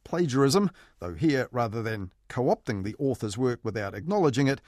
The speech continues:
things the author didn't write have been inserted in his name. Now, Reuters' website terms and conditions warn that you may not remove, alter, forward,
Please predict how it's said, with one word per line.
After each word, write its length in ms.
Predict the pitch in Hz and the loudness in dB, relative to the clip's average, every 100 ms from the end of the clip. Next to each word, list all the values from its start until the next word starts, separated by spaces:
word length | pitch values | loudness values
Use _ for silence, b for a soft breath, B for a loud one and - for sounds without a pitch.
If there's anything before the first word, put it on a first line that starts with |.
| b b b | b b b
things 280 | - 139 113 | -2 0 0
the 100 | 123 | 0
author 280 | 131 127 98 | 0 2 -2
didn't 340 | 90 214 240 | 0 0 0
write 320 | 101 95 120 - | -2 -6 -8 -10
have 120 | - | -10
been 140 | 160 135 | -2 -2
inserted 560 | 117 - 117 98 110 - _ | 0 -2 -2 -2 -4 -8 _
in 120 | 117 | -8
his 240 | 92 113 113 | -6 -4 0
name. 440 | 170 180 117 87 - _ B B B B B | 2 2 2 -2 -12 _ B B B B B
Now, 120 | 107 | -10
Reuters' 400 | 110 170 226 135 | -4 -4 0 -2
website 480 | 107 165 143 143 107 - | 2 0 2 0 0 -2
terms 340 | - 170 135 110 | -4 -2 0 0
and 140 | 104 | -2
conditions 480 | 123 123 160 123 98 | -2 -2 -2 -2 -2
warn 280 | 117 131 117 | 0 2 0
that 120 | 98 | -2
you 160 | 107 | -4
may 160 | 101 104 | -4 -4
not 260 | 107 90 - | -6 -8 -8
remove, 480 | 110 147 151 135 - _ | 0 4 4 2 -8 _
alter, 400 | 151 139 139 110 - | -4 0 0 -2 -8
forward, 500 | - 165 147 131 | -6 -2 0 0